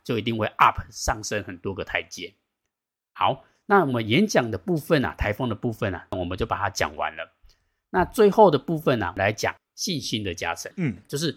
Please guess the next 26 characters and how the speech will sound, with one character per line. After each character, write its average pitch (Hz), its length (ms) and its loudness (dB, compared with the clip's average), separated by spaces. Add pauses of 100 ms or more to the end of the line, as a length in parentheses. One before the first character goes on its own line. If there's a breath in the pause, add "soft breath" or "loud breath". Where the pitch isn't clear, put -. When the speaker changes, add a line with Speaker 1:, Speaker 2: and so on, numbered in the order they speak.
Speaker 1:
不 233 140 2
管 139 220 2
怎 117 140 -4
么 98 80 -8
样， 113 240 2
你 123 80 0
准 143 180 -2
备 190 120 4
好 127 160 2
内 165 180 2
容， 113 180 -4
你 135 80 0
准 117 160 -4
备 143 140 2
好 98 160 0
台 107 220 -2
风， 117 240 -4
你 113 80 -10
准 127 180 -6
备 143 160 0
好 110 140 -2
站 - 260 -6
姿， 107 320 -10
Speaker 2:
嗯 107 180 -8
哼。 156 260 -2
Speaker 1:
诶， 165 260 0